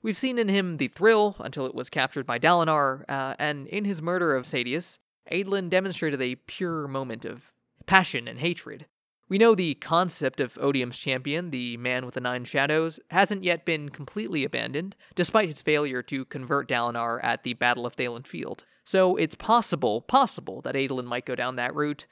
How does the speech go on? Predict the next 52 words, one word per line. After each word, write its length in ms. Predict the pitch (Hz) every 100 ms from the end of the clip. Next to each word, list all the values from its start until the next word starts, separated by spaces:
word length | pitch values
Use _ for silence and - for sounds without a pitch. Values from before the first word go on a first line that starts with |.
| _ _
It's 180 | - 170
incredibly 360 | 156 190 156 143
unlikely, 640 | 123 139 190 202 208 202
given 280 | - 147 143
how 400 | 143 127 123 -
caring 380 | - 151 147 143
Adolin 380 | 139 143 139 135
is, 320 | 139 135 131
how 120 | 135
much 140 | 123 -
he 120 | 113
fights 320 | - 147 -
for 140 | - 127
humanity, 560 | 131 151 143 139 135
and 120 | 120
the 200 | 117 117 -
relative 420 | 131 127 127 113
lack 240 | 123 135
of 100 | 123
focus 380 | - 143 151 -
we 60 | 135
kinda 200 | 127 120
got 200 | 117 -
from 160 | 127
him 140 | 131 120
in 80 |
Oathbringer, 500 | 127 - 190 185 202
but 320 | 156 156 - - _ _ _ -
I 100 | 170
think 200 | 254 240
it 60 | 180
would 140 | 139
be 160 | 143 127
a 120 | 123
neat, 360 | 135 151 - -
heartbreaking 580 | - 156 - 139 139 131
turn 240 | 139 127
for 80 | 127
the 60 | 123
character, 600 | 147 123 120 120 107 -
uh, 280 | - 120 120
to 100 | -
watch 240 | 135 131 135
him 120 | 131
fall 240 | 143 135
from 180 | - 120
grace 320 | 120 117 117
in 60 | 123
the 60 | 120
most 220 | 120 -
painful 400 | 143 123 123 120
way. 320 | 120 -